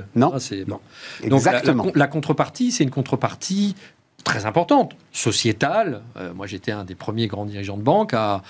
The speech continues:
Speaker 2: à, à mettre, euh, ces sujets, euh, pas, euh, en créant des fonds verts, hein, en, en les mettant vraiment dans les fondamentaux de, euh, du groupe.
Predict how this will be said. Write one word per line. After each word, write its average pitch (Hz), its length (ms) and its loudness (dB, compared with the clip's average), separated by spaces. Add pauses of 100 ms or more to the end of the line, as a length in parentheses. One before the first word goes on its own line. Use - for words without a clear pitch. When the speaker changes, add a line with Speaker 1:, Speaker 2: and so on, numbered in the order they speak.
(240)
Speaker 2:
à, 95 200 -8
à 104 180 -4
mettre, 131 400 0
euh, 98 840 -4
ces - 160 -2
sujets, 180 760 2
euh, 104 380 -4 (380)
pas, 143 380 4
euh, 110 300 -2
en 110 120 -6
créant 120 320 -2
des 113 180 4
fonds 135 260 4
verts, 147 400 2
hein, 110 100 -2
en, 104 260 -2
en 104 120 -8
les 104 100 -4
mettant 113 280 2
vraiment 131 360 4
dans 120 140 4
les 104 260 2
fondamentaux 113 600 2
de, 117 360 2 (480)
euh, 113 120 0
du 113 120 -2
groupe. 110 300 0